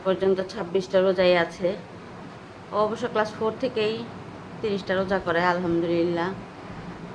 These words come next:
তারাবি একদম একটাও মিস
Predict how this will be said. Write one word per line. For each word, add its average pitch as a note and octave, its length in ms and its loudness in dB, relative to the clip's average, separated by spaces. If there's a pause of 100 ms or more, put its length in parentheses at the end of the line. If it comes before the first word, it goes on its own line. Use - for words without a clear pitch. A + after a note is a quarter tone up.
(380)
তারাবি F3 500 4 (560)
একদম E3+ 400 -2 (1040)
একটাও F3+ 300 0
মিস F3+ 280 6